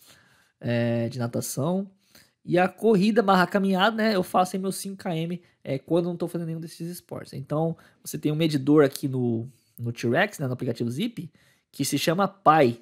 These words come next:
Ele é um medidor, é, pra ver, tipo assim, como tá a sua saúde, né? Vamos ver se aparece no seu vídeo aí. Pai. E esse aqui, cara, é, ele tá falando que minha saúde tá muito boa. É como se eu tivesse uma,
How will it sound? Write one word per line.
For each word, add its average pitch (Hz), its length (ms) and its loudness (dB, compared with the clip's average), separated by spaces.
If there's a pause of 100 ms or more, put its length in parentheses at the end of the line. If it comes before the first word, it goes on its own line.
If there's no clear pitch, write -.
Ele 120 200 -4
é 131 40 0
um 139 80 -4
medidor, 139 680 2 (460)
é, 120 260 0
pra 208 260 4
ver, 208 280 6
tipo 214 160 -4
assim, 180 120 0
como 190 160 -6
tá 208 100 2
a 196 40 2
sua 220 240 -2
saúde, 147 500 2
né? 156 220 -2 (100)
Vamos 143 200 -4
ver 160 60 0
se 156 60 -8
aparece 147 220 4
no 143 60 -2
seu 143 140 6
vídeo 139 260 6
aí. 185 80 4
Pai. 127 400 4 (420)
E 180 160 2
esse 220 160 6
aqui, 226 380 4
cara, 147 360 8
é, 165 360 10
ele 175 100 4
tá 180 140 2
falando 185 140 2
que 180 60 -4
minha 185 120 -4
saúde 185 200 -2
tá 185 120 -6
muito 220 260 -10
boa. 123 380 -6
É 139 40 -16
como 180 160 -18
se 185 120 -12
eu - 20 -14
tivesse 175 380 -12
uma, 156 420 -10